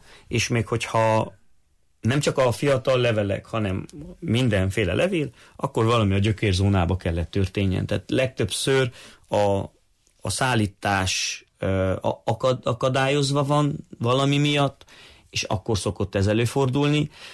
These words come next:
Ilyen távolságból most ezt a tippet tudjuk mondani, hogy nézze meg a gyöktörzset, esetleg, ö, ö, vizsgálja meg, hogy, ö,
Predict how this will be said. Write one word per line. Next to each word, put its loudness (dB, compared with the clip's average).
Ilyen 0
távolságból 2
most 0
ezt -2
a 0
tippet -2
tudjuk 0
mondani, 2
hogy 2
nézze 2
meg 2
a 2
gyöktörzset, 0
esetleg, -2
ö, 2
ö, 0
vizsgálja 2
meg, 2
hogy, 0
ö, 4